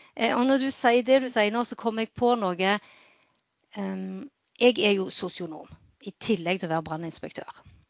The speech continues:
Jeg opplever selv at det er en veldig god kombinasjon, men jeg vet jo at det er noen på jobb hos meg som av og til tenkte at, «Åh, det blir <laughs> litt mye følelse her.» Så vi måtte ramme det inn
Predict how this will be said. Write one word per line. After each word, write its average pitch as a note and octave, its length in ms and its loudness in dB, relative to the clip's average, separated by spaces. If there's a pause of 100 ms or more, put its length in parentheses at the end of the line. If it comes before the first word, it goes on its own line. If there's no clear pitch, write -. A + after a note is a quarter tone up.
(280)
Jeg B3 260 6 (100)
opplever F#3+ 480 0
selv B3 380 4
at F3+ 100 -4
det F#3+ 60 -4
er F3+ 80 -4
en F3 80 -2
veldig E3+ 180 -6
god F#3 240 -8
kombinasjon, F3+ 760 0 (400)
men G#3+ 120 0
jeg G#3+ 80 0
vet - 220 0
jo C#4 80 4
at - 100 -6
det A#3 80 4
er A3 80 0
noen G3 320 -2
på G3 160 -2
jobb A3 240 0
hos A#3 160 -2
meg F3+ 160 -2
som - 160 -4
av F#3 220 4
og - 40 -16
til F3 140 -2
tenkte D#3+ 320 -10
at, - 220 -10
«Åh, - 160 -10
det F#3+ 140 -2
blir F#3 360 -4
<laughs> A#3 60 -4
litt - 240 -8
mye F#3+ 180 0
følelse F3+ 560 -8
her.» E3+ 160 -10 (680)
Så C4+ 160 0
vi C#4 80 10
måtte D4 500 4 (280)
ramme B3 460 6
det B3 220 6
inn C4 400 2